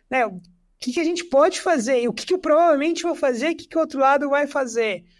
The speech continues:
Você tem que pensar as alternativas pra você começar a entender a zona de acordo,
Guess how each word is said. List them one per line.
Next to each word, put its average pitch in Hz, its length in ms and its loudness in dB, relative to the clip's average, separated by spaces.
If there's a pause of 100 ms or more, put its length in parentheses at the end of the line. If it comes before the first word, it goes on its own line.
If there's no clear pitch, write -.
Você - 100 -20
tem 214 100 -6
que 214 80 -12
pensar 262 340 -2
as 277 100 2
alternativas 311 840 -2
pra - 100 -14
você 226 160 -6
começar 247 420 -4
a 277 40 -2
entender 254 460 -2
a 285 260 2
zona 277 260 2
de 294 100 -2
acordo, 285 440 0